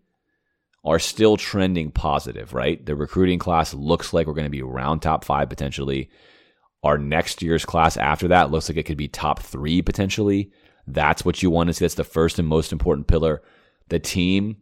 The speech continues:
competes extremely hard each and every week. The bonding, the unity seems to be there, right? Those are really important foundational things that we can feel good about.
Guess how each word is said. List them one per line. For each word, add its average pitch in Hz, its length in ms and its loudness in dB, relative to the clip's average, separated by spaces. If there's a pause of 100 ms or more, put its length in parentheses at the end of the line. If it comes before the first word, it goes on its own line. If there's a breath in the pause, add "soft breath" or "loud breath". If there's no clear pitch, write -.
(260)
competes 92 480 2
extremely 90 480 -2
hard 90 220 4
each - 220 -4
and 95 80 0
every 82 160 0
week. 80 360 -4 (720)
The 85 140 0
bonding, 87 560 2
the 78 80 -2
unity 87 460 2
seems 87 340 0
to 90 80 0
be 82 260 -2
there, 76 440 0 (420)
right? 71 340 -2
Those 82 180 0
are 78 100 -2
really 90 640 2
important 78 540 0
foundational 73 640 -4
things 65 460 -8
that 76 120 -6
we 87 140 0
can 85 140 -6
feel 87 300 2
good 104 240 6
about. 67 360 -2